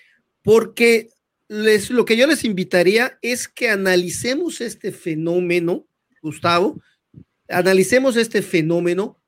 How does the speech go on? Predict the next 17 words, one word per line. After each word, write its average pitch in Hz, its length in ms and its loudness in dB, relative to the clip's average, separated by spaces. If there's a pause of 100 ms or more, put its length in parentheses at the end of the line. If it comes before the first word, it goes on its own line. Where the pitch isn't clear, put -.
(220)
con 208 200 -4
una 302 220 0
visión 190 640 -2
de 180 100 4
la 160 80 4
economía 151 880 -2
más 196 500 -4
amplia 170 640 -4 (520)
que 180 120 2
la 175 160 4
visión 196 680 -4
cerrada 156 840 -4 (400)
de 156 720 0 (420)
crecimiento 202 1120 -2
igual 170 580 -2
a 151 80 -2
beneficio. 135 880 -8